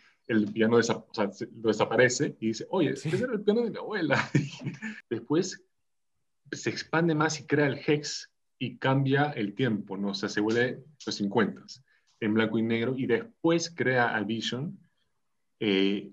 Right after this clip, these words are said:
Speaker 1: con, y ya la energía no es roja, sino es amarilla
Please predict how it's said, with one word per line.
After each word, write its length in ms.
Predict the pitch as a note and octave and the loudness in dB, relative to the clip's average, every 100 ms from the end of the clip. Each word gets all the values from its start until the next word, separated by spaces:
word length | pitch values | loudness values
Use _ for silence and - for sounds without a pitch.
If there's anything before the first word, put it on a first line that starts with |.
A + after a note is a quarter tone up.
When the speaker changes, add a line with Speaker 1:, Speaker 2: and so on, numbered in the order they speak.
| - | -2
Speaker 1:
con, 560 | A2+ G#2+ G#2+ - - _ | 2 4 2 -2 -14 _
y 120 | - A#2 | -6 0
ya 180 | C3+ D#3+ | 2 2
la 280 | D3+ C3 | 0 2
energía 340 | A2+ A2 - C#3+ | 2 2 2 4
no 140 | C#3 | 4
es 60 | B2 | 4
roja, 340 | C3+ C3 G2+ | 4 2 0
sino 280 | - G#2 A2 | -2 -2 -2
es 100 | A#2 | -2
amarilla 580 | G#2+ F#2+ G#2 F#2+ G2+ | -2 2 2 0 -6